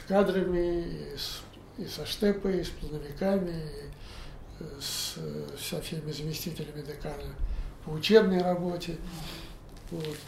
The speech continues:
то есть, в общем-то, как-то мы с ней замечательно <clears throat> работали.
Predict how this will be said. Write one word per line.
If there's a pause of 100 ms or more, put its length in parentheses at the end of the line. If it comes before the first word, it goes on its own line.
то
есть, (100)
в
общем-то,
как-то
мы
с
ней
замечательно (1120)
<clears throat> (200)
работали.